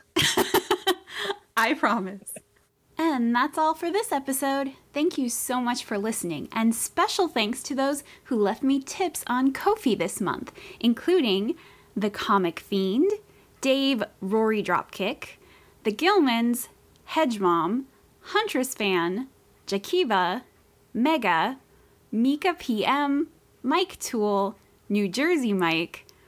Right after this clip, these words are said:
Rachel Nausicaa Togus, Rex Neighbors the third, Ryan A K A Black Otaku One, Surreybot, Thomas Hale,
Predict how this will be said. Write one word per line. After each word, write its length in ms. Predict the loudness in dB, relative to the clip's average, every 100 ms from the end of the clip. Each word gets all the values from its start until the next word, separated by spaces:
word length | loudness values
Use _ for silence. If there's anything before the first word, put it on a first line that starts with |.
| _
Rachel 560 | 0 0 0 0 0 0
Nausicaa 760 | -2 0 2 0 -2 -4 0 -2
Togus, 760 | 0 0 2 2 0 -4 -10 -14 -20 -20 -16
Rex 340 | -2 0 0 0
Neighbors 420 | 0 2 0 0
the 120 | -4
third, 480 | -2 0 2 0 -2 -8 _ _ _ -4
Ryan 500 | 0 0 2 0 0
A 100 | 0
K 240 | 0 -2 -2 -2 -2
A 20 | -4
Black 400 | -4 0 0 0
Otaku 500 | -4 -2 -4 -4 -2
One, 400 | 0 2 2 0 -4 _ _
Surreybot, 720 | -8 0 2 2 2 2 0 -4 _ _ _
Thomas 460 | -4 0 2 2 -2
Hale, 480 | -2 0 0 -2